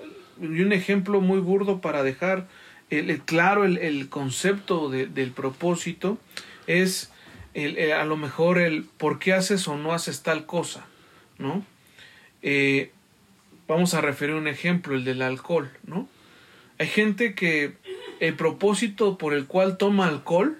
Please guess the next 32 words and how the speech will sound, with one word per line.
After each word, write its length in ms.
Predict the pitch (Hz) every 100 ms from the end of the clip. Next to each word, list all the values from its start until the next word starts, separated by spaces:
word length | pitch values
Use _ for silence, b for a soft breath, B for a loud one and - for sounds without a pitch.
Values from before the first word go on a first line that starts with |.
| - _ b b b b
pues, 120 | -
es 120 | 196
para 240 | 185 214 175
embriagarse, 680 | 156 156 185 277 403 - - B B B B B -
para 240 | 151 151 151
desinhibirse, 960 | 143 165 156 156 156 208 247 - 147 - B B B
para 300 | 156 156 160
abrir 340 | 151 180 214
sus 240 | 196 226 185
pensamientos, 960 | 180 156 151 147 180 214 202 135 - B B B
para 400 | 151 156 156 135 - - _
calmar 480 | 160 156 165 190 196
un 140 | 202
vacío 560 | 190 180 - 208 220 190
que 160 | 139
hay, 200 | 135 143
una 260 | 151 156 151
tristeza, 720 | 139 123 - 170 180 196 196 196 B B B _
para 240 | 143 143
sentirse 540 | 135 139 135 175 - 170
feliz, 600 | 143 131 180 202 190 - B B -
qué 100 | 202
sé 220 | 185 160
yo. 180 | 120 104 _ B B B B
Pero 140 | 175 214
hay 100 | 240
gente 360 | 277 269 294
que 100 | 226
a 40 | 202
lo 60 |
mejor 460 | 190 180 202 220 269 B B B -
ocupa 680 | - - - 247 226 -